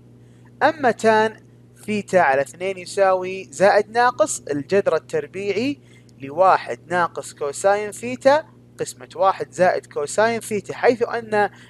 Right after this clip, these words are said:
الكوساين ثيتا هذه لا تساوي سالب واحد. ليش؟ لأن لو ساوت سالب واحد هذه أصبحت القيمة عندي هنا غير معرفة، بالتالي لازم أضع أن الكوساين ثيتا لا تساوي سالب واحد. هذه المتطابقات المثلثية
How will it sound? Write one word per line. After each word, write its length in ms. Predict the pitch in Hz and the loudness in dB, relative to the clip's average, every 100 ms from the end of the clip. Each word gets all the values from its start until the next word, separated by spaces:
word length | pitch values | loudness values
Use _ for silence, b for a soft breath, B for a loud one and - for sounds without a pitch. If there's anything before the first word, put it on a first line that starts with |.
| B 151 | B -6
الكوساين 680 | 147 - 147 - 185 170 | -6 -6 -6 0 -2 -2
ثيتا 520 | 160 165 131 135 139 147 | -10 -18 -14 -10 -4 -4
هذه 160 | 135 | -4
لا 120 | 147 | -4
تساوي 680 | 151 139 151 139 135 135 131 120 b b | -6 -8 -4 -4 -4 -10 -18 -20 b b
سالب 460 | - 139 127 123 131 | -8 -6 -6 -4 2
واحد. 420 | 190 208 - - | 2 4 -2 -2
ليش؟ 360 | 143 139 139 - | 0 0 -2 -8
لأن 220 | 98 123 | -10 -8
لو 100 | 120 | -10
ساوت 320 | 120 190 214 - | -2 0 0 -2
سالب 400 | - 190 175 185 | 0 0 0 -4
واحد 300 | 160 156 165 | -4 -6 -4
هذه 400 | 160 139 - - | -4 -4 -6 -6
أصبحت 340 | - 147 127 | -8 -14 -12
القيمة 360 | 123 151 139 135 | -12 -12 -16 -18
عندي 280 | 139 131 | -18 -18
هنا 100 | 131 | -14
غير 180 | 131 131 | -8 -8
معرفة، 520 | 127 147 208 240 285 | -6 -4 -2 0 0
بالتالي 600 | 294 - - - 180 170 | -2 -8 -16 0 4 4
لازم 520 | 165 214 247 240 349 - - - | 6 8 8 4 -4 -6 -20 -4
أضع 280 | 147 147 127 | -2 0 -2
أن 100 | 131 | -4
الكوساين 600 | 127 151 139 185 196 196 | -10 -8 -2 0 0 -2
ثيتا 300 | - 233 226 | -8 -4 2
لا 120 | 196 | 2
تساوي 480 | 160 139 160 151 131 | 2 -4 -2 0 -2
سالب 360 | - 131 120 120 | -4 -4 -4 -6
واحد. 240 | 117 - | -10 -4
هذه 540 | 196 294 294 240 285 311 B B B B _ - | 4 4 4 0 -2 -4 B B B B _ -2
المتطابقات 920 | 220 160 135 143 135 139 143 160 - | 0 -2 -10 -10 -6 -6 -4 -6 -6
المثلثية 1000 | 139 123 123 123 123 156 220 214 208 | -16 -16 -18 -16 -14 -10 0 4 4